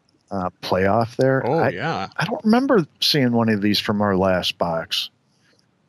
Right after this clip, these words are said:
Speaker 2: I don't think so
Speaker 1: That's
Speaker 2: either. Yeah,
Speaker 1: cool.
Speaker 2: that looks really nice.
Speaker 1: Chase Claypool.
Speaker 2: Playoff
Speaker 1: I think
Speaker 2: momentum,
Speaker 1: that's,
Speaker 2: is that what that says?
Speaker 1: uh, let's see.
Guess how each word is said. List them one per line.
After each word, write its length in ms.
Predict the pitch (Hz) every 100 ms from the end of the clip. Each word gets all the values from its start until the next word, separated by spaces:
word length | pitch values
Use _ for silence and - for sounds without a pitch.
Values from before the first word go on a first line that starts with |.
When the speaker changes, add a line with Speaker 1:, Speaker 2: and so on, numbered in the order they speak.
| _ _ _ _ _ _ _ -
Speaker 2:
I 120 | 117
don't 220 | 120 127 -
think 180 | 147
so 200 | - 147 143
Speaker 1:
That's 220 | 170 185
Speaker 2:
either. 60 | 117
Yeah, 140 | 120 180
Speaker 1:
cool. 80 | 104
Speaker 2:
that 160 | 131
looks 180 | 156 -
really 240 | 101 160 107
nice. 480 | 98 98 - - _ _ -
Speaker 1:
Chase 460 | - - 92 -
Claypool. 880 | - - - 104 104 - - - - - - - _ _ _ _ _ _ - - _ - - - - - - -
Speaker 2:
Playoff 280 | - 143 143
Speaker 1:
I 100 | 135
think 60 | 127
Speaker 2:
momentum, 380 | 120 113 101 -
Speaker 1:
that's, 160 | 151
Speaker 2:
is 80 | 135
that 160 | 143 143
what 80 | -
that 120 | 143
says? 420 | - 151 151 -
Speaker 1:
uh, 680 | 107 104 104 104 104 104 101
let's 200 | 98 -
see. 280 | - 92